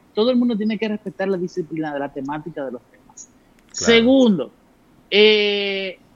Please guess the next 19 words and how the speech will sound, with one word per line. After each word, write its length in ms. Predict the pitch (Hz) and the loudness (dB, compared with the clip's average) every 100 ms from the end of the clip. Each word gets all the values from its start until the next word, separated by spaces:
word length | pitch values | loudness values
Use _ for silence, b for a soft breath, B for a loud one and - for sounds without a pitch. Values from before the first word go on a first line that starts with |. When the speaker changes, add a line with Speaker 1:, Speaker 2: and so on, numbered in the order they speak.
| - | -8
Speaker 1:
no 360 | 175 214 254 | 0 4 4
necesariamente 880 | 269 220 - 233 240 220 220 220 220 | 4 0 -2 2 2 0 -4 -4 -6
todo 400 | 190 190 180 190 | -6 -6 -6 -6
es 140 | 170 202 | -8 -10
una 180 | 190 | -14
conferencia 800 | 185 220 208 254 269 285 - 117 _ | -10 -8 -4 -4 -2 -2 -4 -14 _
de 140 | 143 143 - | -14 -14 -14
por 160 | - 135 | -10 -10
Zoom. 220 | - 107 - _ _ _ _ _ _ | -12 -20 -20 _ _ _ _ _ _
Speaker 2:
Sí. 220 | - 151 | -2 4
Speaker 1:
Las 240 | 175 175 | 4 4
conferencias 1040 | - 202 196 233 247 330 359 - 190 175 - | 2 0 0 0 2 2 0 -2 -2 -2 -4
toman 400 | 214 226 254 226 | 0 2 2 0
demasiado 1120 | 196 185 180 - - 208 202 240 262 277 285 | 0 -2 -8 -12 -8 0 0 2 0 0 0
tiempo. 800 | 277 214 220 262 302 320 247 180 | 0 4 6 8 6 8 8 8
Speaker 2:
Las 160 | 113 123 | 6 6
conferencias 680 | 139 135 143 139 165 170 175 | 6 6 8 8 6 6 6
ahora 420 | 170 165 175 170 | 8 8 8 6
son 560 | 165 170 185 190 185 | 6 8 8 4 -4